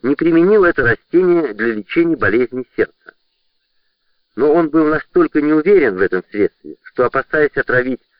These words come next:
своих состоятельных пациентов, применял его вначале только для лечения бедняков. Постепенно наперстянка была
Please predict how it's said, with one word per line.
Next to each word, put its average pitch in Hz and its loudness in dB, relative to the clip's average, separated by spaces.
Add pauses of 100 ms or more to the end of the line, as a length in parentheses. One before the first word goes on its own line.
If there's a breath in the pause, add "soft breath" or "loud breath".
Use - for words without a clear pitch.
(240)
своих 110 0
состоятельных 113 -2
пациентов, 151 -2 (540)
применял 135 0
его 170 4
вначале 147 0
только 165 0
для 104 -10
лечения 120 -6 (260)
бедняков. 104 -6 (1300)
Постепенно 123 -2 (380)
наперстянка 185 -2
была 170 2